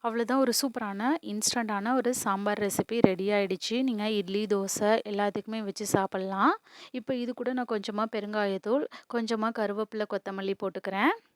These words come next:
இப்போ இந்த டிஷ்ஷை கொஞ்சம் என்ஹான்ஸ் பண்ணி கொடுக்கறதுக்காக நான் ஒரு துண்டு வெல்லம் சேர்த்துக்கிறேன். இது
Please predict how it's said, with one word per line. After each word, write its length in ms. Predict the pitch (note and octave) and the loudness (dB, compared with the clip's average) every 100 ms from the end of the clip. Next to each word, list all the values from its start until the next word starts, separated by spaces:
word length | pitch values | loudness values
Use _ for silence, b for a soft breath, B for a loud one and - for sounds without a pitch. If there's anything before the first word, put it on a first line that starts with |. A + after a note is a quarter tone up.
| _ _ _ _ _ _ _ _ _ _ _ _ _ B B B B | _ _ _ _ _ _ _ _ _ _ _ _ _ B B B B
இப்போ 200 | B3 B3 D4+ E4 | -8 0 2 2
இந்த 220 | A#3+ A#3 | 6 6
டிஷ்ஷை 340 | G3 G#3+ - C4 | 6 4 4 4
கொஞ்சம் 280 | B3 G#3+ G3+ | 2 0 -2
என்ஹான்ஸ் 400 | G3+ B3 A3+ - | 2 2 0 -4
பண்ணி 180 | G#3 G#3 | -6 -4
கொடுக்கறதுக்காக 680 | G#3 G3+ G#3 G3+ F#3 A3+ C4+ | -4 -4 -4 -4 -4 0 2
நான் 140 | G#3+ G3+ | 2 0
ஒரு 100 | G#3 - | -2 -4
துண்டு 240 | G#3 A#3+ | -6 -4
வெல்லம் 420 | A3 G3 G3+ A3 - | 0 0 0 -2 -4
சேர்த்துக்கிறேன். 500 | G3 G3+ G#3 G#3 C4+ | -4 -4 -4 0 0
இது 140 | B3 | 2